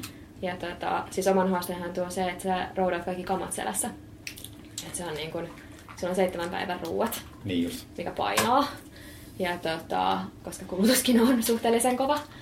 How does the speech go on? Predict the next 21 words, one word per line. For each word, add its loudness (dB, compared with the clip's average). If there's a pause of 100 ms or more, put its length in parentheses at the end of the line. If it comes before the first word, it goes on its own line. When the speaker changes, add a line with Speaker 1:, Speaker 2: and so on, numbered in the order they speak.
(380)
Speaker 1:
Mä -2
muistan, 0
että 0
mun 4
eka 4
renkka 0
painoi -2
varmaan -4
sen -8
kaksitoista -8
kiloa. 0 (180)
Et -16
Speaker 2:
Oi. 2
Speaker 1:
sen 2
jälkeen -2
mä -4
oon -4
saanut, 0 (360)
saanut -6
sitä -2
vähän -2